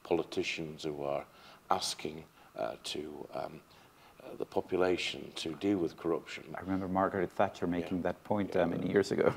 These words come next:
Speaker 2: <laughs>
Speaker 1: Say that you, you know, we all should be equal, uh, under the law. But in terms of a practical,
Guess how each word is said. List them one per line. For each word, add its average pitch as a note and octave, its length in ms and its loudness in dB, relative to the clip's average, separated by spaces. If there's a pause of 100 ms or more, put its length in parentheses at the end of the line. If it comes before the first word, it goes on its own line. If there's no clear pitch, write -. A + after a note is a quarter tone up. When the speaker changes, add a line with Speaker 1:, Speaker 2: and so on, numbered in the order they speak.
Speaker 2:
<laughs> - 140 -2
Speaker 1:
Say - 320 6
that - 540 0
you, - 140 -10 (200)
you G2 120 6
know, F2+ 40 6
we F#2 220 0
all F#2+ 240 6
should F2 220 -2
be F2 120 4
equal, E2 480 0 (360)
uh, E2 300 4
under E2+ 320 -2
the D#2+ 160 -4
law. E2 460 0 (1000)
But G#2 100 0
in G#2 100 0
terms E3+ 240 2
of D3 60 -4
a C#3 60 -4
practical, - 680 -6